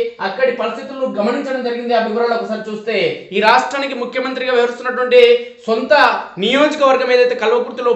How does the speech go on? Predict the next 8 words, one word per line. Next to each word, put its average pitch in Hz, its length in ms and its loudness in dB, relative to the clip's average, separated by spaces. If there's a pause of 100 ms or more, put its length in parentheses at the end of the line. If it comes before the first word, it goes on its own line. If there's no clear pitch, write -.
పుట్టి 220 260 -4
పెరగడం 240 380 4
జరిగిందో, 226 380 2
రెవెన్యూ 220 240 0 (320)
డి-, 208 240 -6
డివిజన్ 233 340 0
పరిధిలో 226 360 4 (680)
వెల్దండ 277 360 6